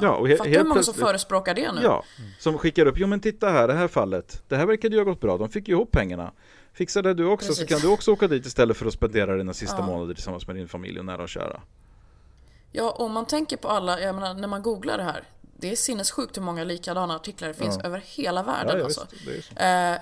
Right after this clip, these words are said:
Speaker 2: eh, alla de insamlingarna, jag gissar ju på att de är på ungefär samma summor.
Speaker 1: Ja.
Speaker 2: Tänk om man skulle lägga ihop alla de här pengarna i forskning.
Speaker 1: Mm.
Speaker 2: Jag säger inte att det skulle komma en lösning direkt, men jag menar bara att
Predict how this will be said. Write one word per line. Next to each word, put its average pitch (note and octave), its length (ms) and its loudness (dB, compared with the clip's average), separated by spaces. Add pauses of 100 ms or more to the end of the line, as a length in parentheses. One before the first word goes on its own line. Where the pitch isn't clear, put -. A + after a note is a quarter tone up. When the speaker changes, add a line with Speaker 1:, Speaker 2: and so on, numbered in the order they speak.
(300)
Speaker 2:
eh, - 40 -10 (160)
alla B3 320 4
de G#3+ 240 -2
insamlingarna, F3+ 800 -6
jag F#3+ 120 -4
gissar G#3 260 2
ju F3+ 60 -2
på - 120 -4
att E3+ 80 -4
de E3 200 -4
är D#3+ 80 -8
på E3 100 -8
ungefär D#3 240 -6
samma D#3+ 420 -4 (160)
summor. D#3+ 440 0
Speaker 1:
Ja. G2 60 -8 (480)
Speaker 2:
Tänk C4 160 -6
om D4+ 40 0
man D#4+ 80 2
skulle A#3 220 2
lägga A#3+ 260 -2
ihop - 340 -8
alla A#3+ 260 0
de B3 140 -2
här E3+ 80 -2
pengarna G#3+ 500 -4 (360)
i - 100 -8
forskning. B3 500 -4
Speaker 1:
Mm. - 120 -4 (360)
Speaker 2:
Jag - 80 0
säger D#4+ 120 4
inte E4 140 -4
att G#3+ 60 -6
det - 60 2
skulle F#3 240 0
komma F3 200 -2
en E3+ 100 -2
lösning E3+ 380 2
direkt, E3+ 280 -10
men A3+ 100 -6
jag A#3+ 60 -2
menar A#3+ 160 -2
bara G#3+ 140 0
att - 240 -10